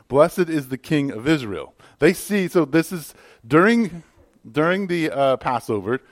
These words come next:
they sing a thing called the Hallel, which is Psalm one thirteen to Psalm one eighteen. And this is a little passage out of Psalm one eighteen that's very what you would call messianic. So they, at this moment, are waving the palm branches.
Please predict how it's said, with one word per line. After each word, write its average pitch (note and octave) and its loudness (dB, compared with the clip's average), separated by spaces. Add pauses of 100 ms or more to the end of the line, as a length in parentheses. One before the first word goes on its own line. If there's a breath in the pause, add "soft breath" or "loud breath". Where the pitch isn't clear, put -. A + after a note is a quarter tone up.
(240 soft breath)
they B2+ 0
sing D#3 -4
a C#3 0
thing C3+ -4
called B2 2
the A2 -4
Hallel, C3 2
which F2+ -10
is F#2 -10 (180 soft breath)
Psalm A2 -4
one C#3+ -2
thirteen G#2+ -4
to - -20
Psalm F2+ -8
one F2+ -10
eighteen. G#2+ -12 (400 loud breath)
And A2 -8
this E3 0
is D#3 -6
a D3+ -2
little B2+ -2
passage G#2+ -10
out F#2+ -4
of B2+ -10
Psalm A2+ -2
one G#2 -6
eighteen F2+ -14
that's - -14 (120)
very G#2+ -4
what F#2+ -8
you G2 -10
would G2 -12
call F2 -6 (120)
messianic. A2 -4 (320 loud breath)
So - -4
they, E3 6
at C#3+ 0
this F#3+ 0
moment, D3+ 2
are A#2 0
waving C#3+ 2
the B3+ -2
palm E3+ 0
branches. A2 -8